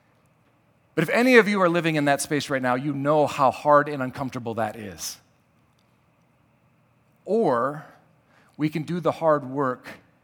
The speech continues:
and actually find the life that comes out of that. I'm not gonna lie, it's not easy. I've said that every single week.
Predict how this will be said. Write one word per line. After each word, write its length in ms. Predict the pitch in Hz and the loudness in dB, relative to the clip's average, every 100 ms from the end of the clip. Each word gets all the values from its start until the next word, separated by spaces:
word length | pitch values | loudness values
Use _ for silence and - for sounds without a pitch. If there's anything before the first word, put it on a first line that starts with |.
| _ _ - | _ _ -10
and 120 | 139 | -4
actually 360 | 135 151 - 160 | -2 -4 -4 -4
find 300 | - 151 147 | 0 0 0
the 60 | |
life 260 | 131 127 123 | 0 0 -2
that 140 | 127 - | -14 -10
comes 240 | 127 117 | -10 -8
out 160 | 101 101 | -8 -10
of 140 | 87 | -14
that. 220 | 92 - _ _ _ _ _ _ _ _ _ _ _ _ _ _ _ _ _ _ _ _ _ _ _ _ _ _ _ _ _ _ _ _ _ _ _ _ _ _ _ _ | -16 -18 _ _ _ _ _ _ _ _ _ _ _ _ _ _ _ _ _ _ _ _ _ _ _ _ _ _ _ _ _ _ _ _ _ _ _ _ _ _ _ _
I'm 80 | 127 | -4
not 100 | 131 | -2
gonna 140 | 143 | 0
lie, 160 | 139 123 | 2 2
it's 120 | 117 | 2
not 140 | 127 117 | -4 -4
easy. 260 | 120 101 | -6 -6
I've 100 | 101 | -10
said 180 | - 117 | -10 -8
that 100 | 110 | -6
every 200 | 110 107 | -6 -8
single 280 | - 117 104 | -12 -12 -12
week. 420 | 117 107 107 - | -10 -12 -14 -20